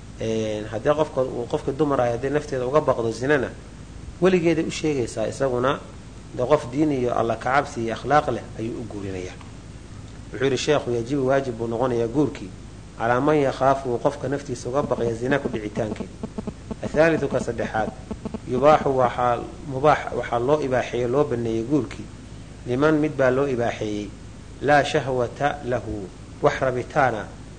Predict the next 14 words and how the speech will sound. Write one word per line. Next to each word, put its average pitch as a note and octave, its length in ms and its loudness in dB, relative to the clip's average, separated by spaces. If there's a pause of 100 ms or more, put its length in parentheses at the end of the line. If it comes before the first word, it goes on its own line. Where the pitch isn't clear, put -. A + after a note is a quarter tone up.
(180)
aan B2 200 4
u D3 40 -2
sugnayn, G#2 420 -6 (300)
oo A2+ 80 -2
dumar C#3 280 2 (600)
iyo B2+ 160 0
rabitaankooda B2+ 640 2
iyo A#2 80 -2
shahawadood B2+ 600 2 (640)
iyo B2+ 200 0
haddii A#2+ 220 2
alla C3 180 4
ila C3 160 2
kulankood B2+ 560 4